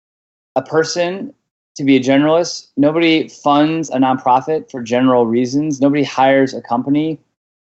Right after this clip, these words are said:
for general reasons. We all, we all exchange value as employees, as nonprofits, as giving organizations, giving to nonprofits, as companies.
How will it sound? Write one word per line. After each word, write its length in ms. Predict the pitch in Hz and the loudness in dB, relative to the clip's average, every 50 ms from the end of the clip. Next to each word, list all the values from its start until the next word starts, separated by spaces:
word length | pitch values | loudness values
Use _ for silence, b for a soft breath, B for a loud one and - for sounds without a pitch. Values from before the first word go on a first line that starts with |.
| _ _ - | _ _ -4
for 100 | - 131 | -4 -2
general 380 | 117 123 127 127 131 131 120 | 0 2 4 4 4 4 4
reasons. 520 | 117 113 113 117 117 113 131 147 151 143 127 | 2 2 0 0 0 0 -2 -2 -2 -2 0
We 160 | 131 139 - - | 0 0 0 2
all, 600 | - 135 143 147 151 151 151 151 147 143 139 _ _ _ _ _ _ _ _ _ _ _ _ _ _ - | 2 2 4 4 4 6 4 4 2 0 -2 _ _ _ _ _ _ _ _ _ _ _ _ _ _ -4
we 180 | 143 151 165 | -2 0 2
all 280 | - 151 160 170 185 180 | 2 4 4 4 2 2
exchange 680 | 165 160 - - - - - 151 147 143 147 143 131 110 | 0 -4 -6 -10 -14 -10 -6 -2 0 0 0 0 -2 -2
value 460 | 117 123 120 123 120 117 110 113 113 | 0 0 2 2 2 0 0 -2 -4
as 220 | 113 - 113 107 113 | -4 -4 -4 -4 -6
employees, 1000 | 110 107 - - 117 113 123 143 160 160 156 156 151 147 143 - - - - - _ _ _ _ _ _ _ _ - | -8 -8 -4 -4 -2 0 2 2 2 0 0 -2 -4 -8 -10 -10 -12 -12 -14 -18 _ _ _ _ _ _ _ _ -2
as 160 | 113 113 104 | -2 -2 0
nonprofits, 1000 | 113 113 107 110 - - 151 147 151 147 - 160 156 156 139 - - - - - _ _ | 0 0 0 -2 -2 0 0 0 0 0 0 -2 -2 -2 -4 -8 -12 -14 -16 -18 _ _
as 580 | - 113 110 107 107 110 107 - - - - - _ _ _ _ _ _ - 135 | -2 0 2 2 2 0 -2 -6 -12 -14 -16 -18 _ _ _ _ _ _ -4 0
giving 340 | 131 143 143 160 160 156 151 | 0 2 2 2 2 2 2
organizations, 800 | 143 147 147 139 147 147 135 139 143 143 135 - 143 135 131 | 2 4 4 4 4 4 4 4 2 0 2 2 2 2 2
giving 260 | - 143 143 147 156 151 | 2 2 0 2 0 0
to 100 | 135 147 | 0 0
nonprofits, 680 | 147 143 143 135 147 139 139 139 147 147 143 139 - | 0 0 0 0 0 0 0 0 -2 -4 -4 -4 -6
as 180 | - 107 107 | -6 -6 -6
companies. 500 | - - - 156 156 143 160 156 156 143 | -6 -6 -4 -4 -4 -2 -2 -4 -4 -4